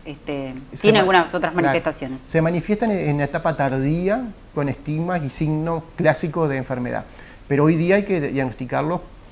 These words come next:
Speaker 2: antes de llegar a esa etapa.
Speaker 1: Ahora,
Speaker 2: Y
Speaker 1: un diagnóstico, no,
Speaker 2: Sí.
Speaker 1: perdón, un diagnóstico que, eh, también cuesta y, y desde el estigma y lo cultural. O sea,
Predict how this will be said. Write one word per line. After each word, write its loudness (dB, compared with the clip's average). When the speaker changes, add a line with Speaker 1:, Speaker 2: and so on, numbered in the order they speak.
Speaker 2:
antes 2
de 0
llegar 0
a 0
esa -4
etapa. -6
Speaker 1:
Ahora, 10
Speaker 2:
Y 2
Speaker 1:
un 4
diagnóstico, 2
no, 2
Speaker 2:
Sí. -10
Speaker 1:
perdón, 2
un 0
diagnóstico 2
que, 0
eh, -8
también 6
cuesta 4
y, -2
y 0
desde -2
el -6
estigma 2
y 4
lo 2
cultural. 6
O -12
sea, 4